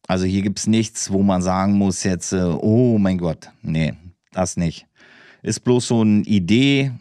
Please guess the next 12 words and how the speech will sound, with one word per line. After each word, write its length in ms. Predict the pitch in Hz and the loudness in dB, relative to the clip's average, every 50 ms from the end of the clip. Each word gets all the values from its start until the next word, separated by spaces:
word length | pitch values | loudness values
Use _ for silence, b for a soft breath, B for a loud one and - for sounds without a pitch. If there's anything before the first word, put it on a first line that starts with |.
| _ 160 - _ _ | _ -20 -20 _ _
und 280 | - - 107 107 101 - | -2 0 0 0 0 0
vielleicht 600 | - 101 98 95 95 95 92 - - - - _ | 0 0 2 2 2 0 0 -2 -8 -14 -12 _
eine 200 | - 95 92 82 | -2 0 0 2
Anregung. 880 | 57 80 92 95 92 90 80 87 82 80 78 73 73 76 76 73 71 - - - _ _ _ _ | 0 0 2 2 0 0 0 0 0 0 -2 -2 -4 -6 -6 -8 -10 -12 -18 -20 _ _ _ _
Mehr 360 | 95 87 90 90 92 92 90 90 | -8 -4 -2 -2 0 0 0 -2
ist 220 | 87 - - - | -2 -4 -6 -4
da 200 | 87 85 82 85 | -2 -2 -2 -2
nicht 420 | 82 78 80 - - - - - - _ | -4 -4 -6 -10 -12 -18 -20 -20 -20 _
zu 180 | - - 92 90 | -10 -6 -6 -4
sagen. 380 | 78 82 80 80 80 80 78 | -4 -4 -4 -4 -4 -6 -6
Die 120 | 76 87 87 | -4 -4 -2
Linien, 880 | 90 101 113 117 123 123 123 120 117 120 120 110 107 110 110 120 | 0 0 2 2 2 2 2 2 2 2 0 -2 -4 -10 -18 -20